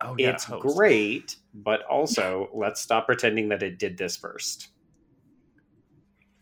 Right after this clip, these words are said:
Speaker 1: Mm-hmm.
Speaker 3: Yeah.
Speaker 1: And
Speaker 3: Yeah.
Speaker 1: it's entirely possible that The Den wasn't the first Screen Live horror. I mean, I don't know. There probably was something before it, but, like, for, like, the, I,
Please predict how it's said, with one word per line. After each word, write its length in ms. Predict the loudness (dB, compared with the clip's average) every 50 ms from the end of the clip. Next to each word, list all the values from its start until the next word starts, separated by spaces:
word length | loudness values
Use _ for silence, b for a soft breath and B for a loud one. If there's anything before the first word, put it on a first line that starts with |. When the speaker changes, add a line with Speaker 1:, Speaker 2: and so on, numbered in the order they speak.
| _ _ _ _ _ -12
Speaker 1:
Mm-hmm. 180 | -10 -8 -6
Speaker 3:
Yeah. 140 | -6 -6 -6 -8 _ _ _ _ _ _ _ _ _ _ B B B B B B -2 0
Speaker 1:
And 160 | 2 2 2
Speaker 3:
Yeah. 60 | 0 -2
Speaker 1:
it's 180 | -6 -6 -6
entirely 500 | -10 -10 -10 -8 -4 -2 -2 0 -2 -2
possible 460 | -4 -2 0 0 0 -2 -4 -6 -4
that 180 | -2 -2 -4 -4
The 80 | -6 -6
Den 260 | -4 -4 -4 -4 -4
wasn't 280 | -6 -6 -6 -6 -8 -10
the 80 | -12
first 300 | -10 -6 -6 -6 -6 -6
Screen 260 | -10 -6 -4 -4 -4 -2
Live 180 | -4 -6 -4
horror. 160 | -4 -6 -6
I 40 | -4
mean, 100 | -4 -6 -4
I 100 | -2 -2
don't 260 | -2 -2 -4 -8 -6 -4
know. 220 | -4 -4 -4 -2
There 120 | -4 -6
probably 260 | -6 -4 -8 -6 -6 -6
was 160 | -6 -8 -8
something 220 | -8 -10 -12 -10
before 360 | -12 -14 -14 -12 -10 -6 -4
it, 200 | -4 -4 -6 b b b b b b -2
but, 360 | 0 0 0 0 -2 -6 -10 _ _ _ _ _ _ _ _ -8
like, 380 | -4 -4 -2 -2 -4 -8 -12 _ _ -20
for, 280 | -20 -12 -8 -8 -8 -6
like, 140 | -8 -10 -10 -10 _ _ _ -20 -20 _
the, 240 | -20 -18 -12 -12 -10 -4 -2
I, 140 | -2 -2